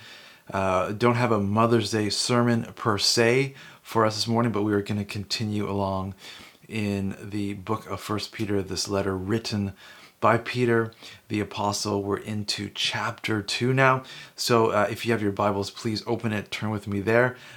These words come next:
The words are, sorry, the text will still, will be on the screen, uh, for us. So let me read, uh, from verse, uh, Second Peter chapter one, Second Peter, First Peter chapter two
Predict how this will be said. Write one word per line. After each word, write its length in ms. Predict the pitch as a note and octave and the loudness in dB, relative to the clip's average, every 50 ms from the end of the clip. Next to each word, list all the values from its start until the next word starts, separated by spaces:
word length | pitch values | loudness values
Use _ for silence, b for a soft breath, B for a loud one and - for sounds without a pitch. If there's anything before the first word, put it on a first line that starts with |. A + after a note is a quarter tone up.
| B B - | B B -4
The 140 | A2 G#2 | -2 -2
words 480 | G2+ G2+ G#2 G#2+ G#2+ G#2+ G#2 G2+ G2 - | -2 0 0 0 0 0 0 -2 -4 -6
are, 220 | E2 F#2+ F#2+ F#2+ F#2 | -4 -4 -4 -2 -2
sorry, 320 | F2+ - - G#2 F#2+ F2+ | -2 -2 0 -2 -2 -2
the 200 | F2+ F#2+ F#2 F2+ | -4 -6 -8 -10
text 580 | F2 - - - A#2 - - - - - - - | -10 -10 -8 -8 -8 -6 -8 -8 -8 -8 -10 -8
will 240 | G#2 G2+ G2 F#2 F#2 | -6 -6 -6 -6 -6
still, 360 | - - - - G2 F2 - | -8 -10 -6 -6 -6 -6 -6
will 180 | - F#2 F#2 | -8 -10 -10
be 160 | F2+ F2 G2 G2 | -10 -8 -8 -8
on 140 | F2+ F2 | -6 -8
the 60 | E2 E2 | -8 -6
screen, 480 | - - - - G#2+ A2 G#2+ G2+ F#2 F2 B B B B B B B B - | -6 -6 -6 -6 -4 -4 -4 -4 -6 -6 B B B B B B B B -6
uh, 220 | - F#2 F2+ D2+ | -4 -2 -2 -4
for 340 | - - - - G#2 F#2+ F2+ | -4 -10 -8 -6 -4 -4 -4
us. 220 | - F2 E2+ E2+ | -4 -8 -8 -6
So 160 | - - - G2+ | -6 -6 -4 -4
let 80 | G#2+ | -4
me 100 | A2 G#2 | -2 -4
read, 440 | G2+ F#2 F2 F#2 F#2+ F#2+ F#2 - - | -4 -4 -4 -4 -4 -4 -6 -6 -10
uh, 160 | F#2 F#2 F2 E2+ | -10 -8 -8 -8
from 240 | - - F#2+ F#2 | -8 -10 -12 -8
verse, 400 | F2 F#2 F#2 F2+ - - - - B B B B B B B B - | -6 -6 -6 -6 -6 -8 -10 -12 B B B B B B B B -8
uh, 220 | E2 E2 D#2+ D#2+ - | -6 -6 -6 -8 -8
Second 320 | - - - B2 A#2+ A#2 G2 | -4 -4 -2 -2 -4 -4 -6
Peter 240 | G#2 G#2 F2+ F2 E2+ | -4 -4 -4 -4 -6
chapter 480 | - - - G#2+ G2+ - - G2+ F#2 | -6 -4 -2 -2 -2 -2 -4 -6 -6
one, 380 | F2+ F2+ F2 E2+ E2+ E2+ - - - - _ _ _ _ _ _ _ _ _ _ _ _ _ _ _ _ _ _ | -4 -4 -6 -6 -8 -8 -12 -16 -20 -20 _ _ _ _ _ _ _ _ _ _ _ _ _ _ _ _ _ _
Second 400 | - - - B2+ B2 - - A2+ | -12 -8 -8 -6 -6 -6 -8 -8
Peter, 320 | - - A#2 G2 G2 F#2+ B B B B B B B _ | -2 -2 -2 -2 -2 -6 B B B B B B B _
First 320 | _ - D#3 D#3 D#3 - - | _ -2 -2 -2 -2 -4 -4
Peter 360 | - G2+ E2 E2+ F2+ - - - _ _ _ _ _ _ | -6 -6 -6 -6 -10 -12 -16 -20 _ _ _ _ _ _
chapter 340 | - - A#2+ A#2 A#2 - G#2+ | -8 -6 -4 -4 -6 -8 -12
two 380 | - - C3 A2+ F2+ - - | -10 -6 -4 -4 -4 -4 -8